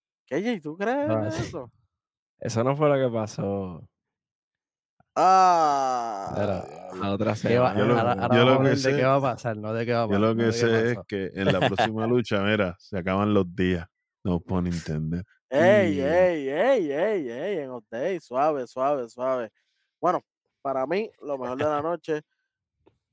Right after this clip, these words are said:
Speaker 1: lo que ustedes dijeron para mí fue fantástico. A mí me gusta que, que lo de Damage Control no se ha perdido todavía. Esto que, que verdad que, eh, eh, los problemas entre,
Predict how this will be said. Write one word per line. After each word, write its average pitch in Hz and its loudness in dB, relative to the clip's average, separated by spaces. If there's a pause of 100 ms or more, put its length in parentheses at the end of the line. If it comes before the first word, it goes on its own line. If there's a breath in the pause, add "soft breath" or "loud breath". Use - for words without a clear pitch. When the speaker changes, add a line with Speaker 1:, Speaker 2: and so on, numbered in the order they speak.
(800)
Speaker 1:
lo 131 -4
que 117 -14
ustedes 127 -2
dijeron 143 -2
para 123 -2
mí 123 -8
fue 127 -6
fantástico. 131 -2
A 135 0
mí 139 -4
me 160 -2
gusta 156 0 (640)
que, 117 -4 (320)
que 139 -6
lo 127 -2
de 123 0
Damage 131 -4
Control 139 -6
no 131 -2
se - -6
ha 127 2
perdido 131 -2
todavía. 127 0 (800)
Esto 123 -6
que, 123 0
que 120 -2
verdad 123 0
que, 123 -4
eh, 117 -4
eh, 117 -6
los 123 -2
problemas 127 -2
entre, 127 -2